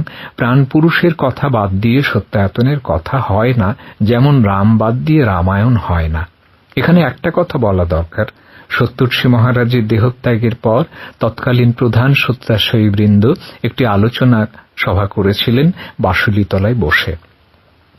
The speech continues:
তা স্পষ্ট মনে আছে, কারণ আমি তখন ষষ্ঠ শ্রেণীতে পড়ি। সেখানে উপস্থিত ছিলেন পতিত পাবন কুণ্ডু, পরে সত্যার্থী পতিত পাবন রূপে পরিচিত হন, শশীকান্ত রানা, স্বামী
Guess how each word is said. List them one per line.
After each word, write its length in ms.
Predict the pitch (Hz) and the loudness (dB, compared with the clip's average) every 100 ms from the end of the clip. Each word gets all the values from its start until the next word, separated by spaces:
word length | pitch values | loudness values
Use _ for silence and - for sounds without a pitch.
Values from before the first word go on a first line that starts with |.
| - - | -12 -4
তা 100 | 127 | -4
স্পষ্ট 460 | - - 135 - 175 | -2 -2 -2 -2 2
মনে 320 | 139 117 120 170 | 2 4 2 2
আছে, 220 | - 117 127 - - - | 0 -2 -2 -6 -12 -4
কারণ 240 | 123 131 - | -2 0 0
আমি 240 | 120 135 | 0 0
তখন 320 | 143 160 - 175 | 2 -2 2 2
ষষ্ঠ 400 | - 120 107 - 135 | 2 -2 -4 -2 -4
শ্রেণীতে 480 | - 131 131 127 | -2 0 0 -2
পড়ি। 300 | 104 90 85 104 _ _ - - | -4 -2 -4 -8 _ _ -16 -6
সেখানে 360 | - 139 156 | -4 2 2
উপস্থিত 480 | 135 131 143 - 131 - | 2 2 -2 -2 -6 -4
ছিলেন 260 | 135 120 117 - - - | 0 2 0 -2 -14 -4
পতিত 320 | 123 - 131 - | -4 -2 -4 -2
পাবন 260 | 110 104 101 | 0 2 0
কুণ্ডু, 440 | - 104 101 113 131 - - | 2 2 4 2 -2 -10 -4
পরে 200 | 117 117 | 0 0
সত্যার্থী 720 | - 120 - 135 127 - - 117 - - - | 0 -2 -2 -4 -4 -4 -2 -2 -4 -10 -4
পতিত 300 | 117 131 123 | -2 -2 -4
পাবন 300 | - 117 113 104 | -2 0 2 2
রূপে 240 | 101 110 98 | 2 -2 -2
পরিচিত 400 | 98 92 - 98 98 | -2 0 -2 -2 -2
হন, 240 | 87 101 139 - - - | 0 0 0 -6 -20 -6
শশীকান্ত 640 | - 131 143 127 120 107 - | -2 -2 -2 0 0 0 0
রানা, 420 | 101 90 90 104 160 - - - | 0 0 0 0 -2 -8 -20 -12
স্বামী 360 | - - 127 | -6 0 2